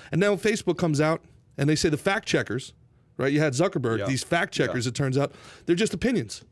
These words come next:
Speaker 1: In court, when they finally got pressed in court, they say, "Yeah, no, these are just, uh, third-party opinions. We're presenting people with a secondary opinion." That's not how you presented it. You actually demonetized people because our fact checkers said.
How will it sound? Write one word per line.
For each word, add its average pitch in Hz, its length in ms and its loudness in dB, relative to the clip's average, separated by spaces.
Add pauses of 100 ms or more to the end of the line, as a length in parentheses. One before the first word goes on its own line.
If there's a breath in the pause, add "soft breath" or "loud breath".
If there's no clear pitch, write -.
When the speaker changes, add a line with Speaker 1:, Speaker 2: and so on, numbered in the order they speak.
(140)
Speaker 1:
In 185 160 2
court, 208 300 2
when 135 120 0
they 135 80 2
finally 185 280 2
got 180 160 0
pressed 180 260 0
in 160 60 -2
court, 160 200 0
they 143 80 0
say, 160 160 0
"Yeah, 180 200 2
no, 160 220 0 (320 loud breath)
these 175 160 2
are 180 60 2
just, 165 280 0
uh, 151 160 2
third-party 160 500 0
opinions. 120 440 -2
We're 127 120 0
presenting 135 380 0
people 131 260 -2
with 123 120 0
a 113 40 0
secondary 120 520 -2
opinion." 110 300 -2
That's - 200 -4
not 311 160 0
how 233 80 2
you 220 140 2
presented 160 380 2
it. - 140 -10 (420 soft breath)
You 175 140 4
actually 202 340 0
demonetized 180 720 2
people 127 200 -2
because 123 280 0
our 123 80 0
fact 220 300 -2
checkers 104 320 -4
said. 110 280 -6